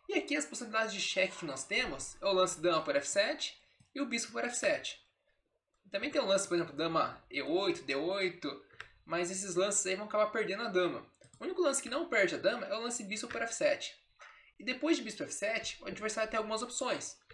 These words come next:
Se ele sair com o rei aqui do lado, nós temos o lance dama F oito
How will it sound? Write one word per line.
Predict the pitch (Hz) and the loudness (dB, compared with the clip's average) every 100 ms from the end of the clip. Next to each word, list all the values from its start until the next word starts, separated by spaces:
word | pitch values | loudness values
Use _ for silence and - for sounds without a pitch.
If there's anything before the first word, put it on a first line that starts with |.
| - _ - | -20 _ -6
Se | 277 | -2
ele | 330 | 0
sair | - 226 | 2 0
com | 202 202 | 2 0
o | 156 | 0
rei | 151 175 131 | 4 4 2
aqui | - | -4
do | 120 | -6
lado, | 123 202 233 123 - _ | 0 2 2 -2 -10 _
nós | 202 196 | -8 -4
temos | 214 214 | -4 -4
o | 208 | 0
lance | 190 190 | 0 0
dama | 160 160 | -2 -4
F | 165 202 | -4 0
oito | 185 226 - | 0 0 -4